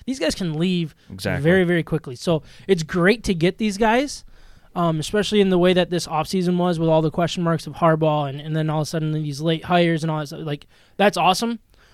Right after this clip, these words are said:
Speaker 1: but how do you keep 'em and how do you develop 'em is, is really the next step. And that's, that's what I'm, I love the recruiting stuff, and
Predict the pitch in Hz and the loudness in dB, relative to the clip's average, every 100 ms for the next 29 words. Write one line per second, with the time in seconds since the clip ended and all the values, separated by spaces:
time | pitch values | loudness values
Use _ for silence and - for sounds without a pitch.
0 | _ _ _ 190 151 - 180 185 170 180 | _ _ _ -6 -6 2 2 2 0 -2
1 | 165 156 151 160 147 131 175 165 143 160 | -4 -4 -8 -10 -6 0 0 0 0 -2
2 | 147 - 143 160 160 175 175 180 196 160 | -2 -8 -14 -8 -6 -2 2 6 6 6
3 | 151 139 - 156 120 - 160 165 - 180 | 2 -2 -6 -6 -6 -2 0 0 -4 0
4 | 180 - 175 175 175 165 165 - - - | 0 2 4 4 4 0 -4 -20 -20 -20
5 | - 180 180 226 202 160 - 196 190 143 | -2 2 6 6 6 4 4 2 2 -2
6 | 127 143 151 160 | -8 -6 -6 -6